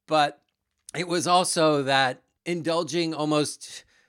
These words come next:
I'm gonna use the term Lower Decks' worst habits of, "Let's build a show that basically is nothing but references to the past." And I've wanted for a heart in this episode.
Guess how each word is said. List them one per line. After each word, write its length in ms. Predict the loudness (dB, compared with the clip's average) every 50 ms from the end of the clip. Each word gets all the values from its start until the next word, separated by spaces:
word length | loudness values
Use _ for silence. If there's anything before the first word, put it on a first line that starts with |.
| _ _ _ _ _ -10
I'm 120 | -6 -4
gonna 140 | -2 -2 0
use 240 | 0 0 0 -2 -4
the 100 | -10 -10
term 560 | -6 -4 -2 -2 -2 -2 -2 -4 -8 -12 -12 -8
Lower 240 | -6 -4 -4 -4 -4
Decks' 400 | -4 -6 -6 -4 -6 -6 -6 -8 _ _ _ _ _ _ _ _ _ _ _ _
worst 440 | -18 -10 -6 -4 -4 -2 -4 -4 -2
habits 580 | 0 2 2 2 2 -2 -2 -2 -6 -8 -8 -10 _ -12
of, 280 | -10 -8 -8 -10 -12 -16 -18
"Let's 320 | -10 -4 -2 -2 -2 -2
build 280 | -4 -4 -4 -4 -2 -4
a 40 | -6
show 380 | -4 -2 -2 0 0 0 -2
that 340 | -2 -2 -4 -4 -4 -8 -12
basically 500 | -10 -10 -8 -8 -8 -8 -8 -8 -6 -6 -8
is 120 | -10 -8
nothing 640 | -8 -8 -6 -2 -2 -4 -2 -2 -4 -4 -2 -2 -2
but 260 | -2 -2 -2 -4 -8 _ -8
references 640 | -6 -6 -6 -4 -6 -8 -6 -6 -6 -6 -8 -8 -10
to 100 | -12 -14
the 80 | -14 -10
past." 460 | -6 -4 -2 -2 -2 -4 -6 -12 -14 -20 -20 -20 -20 -20 _ -8
And 280 | -4 -4 -2 -2 -4 -6 -10 _ -2
I've 340 | 0 0 0 -2 -6 -20 -20 _ _ _
wanted 460 | -6 -2 0 0 0 0 -2 -6 -6
for 220 | -6 -4 -2 0
a 80 | 0 0
heart 400 | 0 2 2 2 2 2 -4 -18 _ -12
in 180 | -10 -10 -8 -8
this 200 | -8 -10 -10 -12
episode. 600 | -12 -16 -14 -12 -12 -12 -12 -14 -16 -20 -20